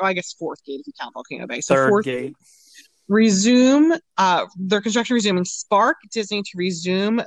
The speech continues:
Speaker 1: their various projects? James?
Speaker 2: Um,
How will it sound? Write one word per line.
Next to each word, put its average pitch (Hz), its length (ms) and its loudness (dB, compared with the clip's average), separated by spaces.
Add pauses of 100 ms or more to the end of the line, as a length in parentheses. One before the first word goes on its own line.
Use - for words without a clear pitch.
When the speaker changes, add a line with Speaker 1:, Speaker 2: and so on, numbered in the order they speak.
Speaker 1:
their 156 360 -6
various 190 880 -2 (240)
projects? - 840 -8 (300)
James? 220 320 0 (1300)
Speaker 2:
Um, 202 500 2